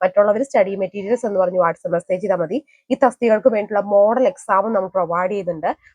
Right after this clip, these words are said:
മോഡൽ എക്സാമിൽ പങ്കെടുക്കാൻ താല്പര്യമുള്ളവർ സ്ക്രീനിൽ ക-, റാങ്ക് ലിസ്റ്റോട് കൂടി നമ്മൾ നടത്തുന്ന മോഡൽ എക്സാം ആണ് കേട്ടോ. മോഡൽ എക്സാമിൽ പങ്കെടുക്കാൻ താല്പര്യമുള്ളവര് നമ്പറിൽ മോഡൽ എക്സാം എന്ന് പറഞ്ഞ് WhatsApp മെസ്സേജ് അയക്കുക. അപ്പൊ, already നമ്മൾ ഒരുപാട് കാര്യങ്ങൾ പഠിച്ചു പോയി. ഇപ്പൊ നമ്മൾ പഠിച്ചു പഠിച്ച് അഞ്ചാമത്തെ സെക്ഷനിലാണ് എത്തി നിൽക്കുന്നത്.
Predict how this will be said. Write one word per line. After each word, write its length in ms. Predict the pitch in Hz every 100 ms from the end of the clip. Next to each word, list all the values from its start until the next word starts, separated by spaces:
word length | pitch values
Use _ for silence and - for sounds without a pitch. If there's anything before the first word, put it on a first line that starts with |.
| -
മോഡൽ 220 | 185 180
എക്സാമിൽ 380 | 170 - 202 214 208
പങ്കെടുക്കാൻ 460 | 196 233 240 226
താല്പര്യമുള്ളവർ 640 | 196 180 185 190 180 180 240
സ്ക്രീനിൽ 360 | - 254 220
ക-, 100 | 202
റാങ്ക് 440 | 170 175 180 196 220
ലിസ്റ്റോട് 380 | 226 262 262
കൂടി 220 | 208 226 240
നമ്മൾ 180 | 208
നടത്തുന്ന 360 | 202 185 185 202
മോഡൽ 280 | 185 180 175
എക്സാം 360 | 170 - 185
ആണ് 100 | 151
കേട്ടോ. 200 | 185 226 - _ _ -
മോഡൽ 220 | 190 190
എക്സാമിൽ 340 | 185 - 240 277
പങ്കെടുക്കാൻ 440 | 226 214 208 208
താല്പര്യമുള്ളവര് 680 | 180 175 185 185 165 175 349
നമ്പറിൽ 500 | 220 185 190 202 381
മോഡൽ 280 | 214 185 185
എക്സാം 360 | 170 - 214
എന്ന് 120 | 202 170
പറഞ്ഞ് 160 | 156
WhatsApp 340 | 160 143 - 143
മെസ്സേജ് 360 | 147 143 147
അയക്കുക. 220 | 131 - 131 _ _
അപ്പൊ, 240 | _ 208 190
already 200 | 208 269
നമ്മൾ 180 | 247 233
ഒരുപാട് 460 | 208 226 233 285
കാര്യങ്ങൾ 460 | 269 220 208 226 226 _ 208
പഠിച്ചു 280 | 185 -
പോയി. 140 | 190 196
ഇപ്പൊ 140 | -
നമ്മൾ 120 | 214
പഠിച്ചു 280 | 220 190 180
പഠിച്ച് 220 | 214 208
അഞ്ചാമത്തെ 500 | 202 185 196 202 202
സെക്ഷനിലാണ് 600 | 247 185 - 220 220 208
എത്തി 160 | 180 202
നിൽക്കുന്നത്. 480 | 190 - 180 175